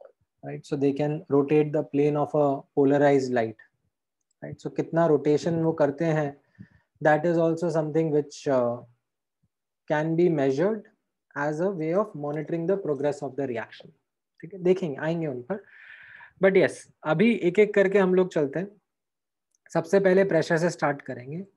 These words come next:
And the idea is to focus on first order reactions and उनका kinetics। ठीक है, why first order, वो आपको थोड़ी सी देर में क्लियर हो जाएगा that why I am focusing only on first order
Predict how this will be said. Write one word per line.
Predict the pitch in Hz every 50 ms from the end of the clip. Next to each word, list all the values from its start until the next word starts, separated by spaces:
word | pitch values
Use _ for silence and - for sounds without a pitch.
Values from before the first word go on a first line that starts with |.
| _ _ _ _ _ _ _ _ _ _ _ _ -
And | 151 160 160 165 165 165
the | 165 156 170 185
idea | 170 165 165 170 180 196 208 202 202 214
is | 202 - - - _ _ _ _ _ _ -
to | 185 190 196 202 196 196 - -
focus | 175 170 175 214 214 180 208
on | 214 214
first | 202 - - 226 233 226 226
order | - 202 180 165 180 170
reactions | 151 139 120 117 117 - - - 156 185 208 - - - - _ _ _ _ _ _ _ _ _ 147
and | 151 156
उनका | 160 160 160 - 185 185
kinetics। | 185 170 139 127 127 120 117 120 110 - - - - - _ _ _ _ _ _ _ _ _ _ _ _ _ _ -
ठीक | 165 175
है, | 196
why | 165 165 170 196 226 220
first | - - 202 208 202 208 - 208
order, | 202 196 202 233 240 - -
वो | 165 190
आपको | 185 180 - - 202
थोड़ी | 196 - 180 180 185 202
सी | 180 208 202
देर | 185 185 185
में | 180 190 190 190
क्लियर | - 170 170 170
हो | 165 151
जाएगा | 143 151 147 147 151 160 170
that | 170 160 160
why | 151 143 147 147
I | 156 160 165 160 160
am | 165 160 - 160
focusing | 143 - 160 147 151 160 156
only | 147 147 143 147 151 156 156
on | 156 151 - -
first | 135 135 135 - _ 131
order | 127 123 - 190